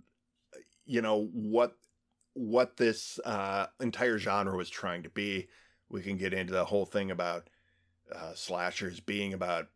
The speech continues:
being unsafe in the suburbs and, and standing for anyone can be this murderous thing. And, you know, what, what is the metaphor of these things, vulnerability of young women, this, that, and the other.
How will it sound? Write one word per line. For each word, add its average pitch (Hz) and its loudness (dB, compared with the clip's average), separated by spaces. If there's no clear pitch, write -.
being 92 -8
unsafe 101 2
in 123 4
the 127 0
suburbs 101 4
and, 92 -8
and 95 -6
standing 98 -4
for 104 2
anyone 107 0
can 107 -2
be 107 0
this 101 -2
murderous 101 0
thing. 101 4
And, 92 -4
you 95 -8
know, 90 -2
what, 104 2
what 104 4
is 98 0
the 101 -4
metaphor 95 0
of 95 -8
these 95 -6
things, 101 0
vulnerability 92 -2
of 90 -4
young 90 -8
women, 120 2
this, 95 -4
that, 92 -2
and 85 -8
the 110 2
other. 151 2